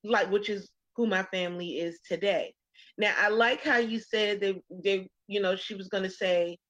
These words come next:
"I'm my own person." And in, in, in a, in a perfect world, that's what I thought.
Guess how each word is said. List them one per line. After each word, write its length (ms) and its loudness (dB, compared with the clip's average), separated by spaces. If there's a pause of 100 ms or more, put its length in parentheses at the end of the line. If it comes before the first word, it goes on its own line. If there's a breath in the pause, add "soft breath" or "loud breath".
(680)
"I'm 180 -2
my 280 0
own 180 -4
person." 480 -2
And 120 0
in, 200 -2 (100)
in, 180 0 (160)
in 160 0
a, 360 2 (580)
in 140 0
a 400 4
perfect 360 -2
world, 220 0
that's 260 0
what 160 -2
I 220 -2
thought. 320 0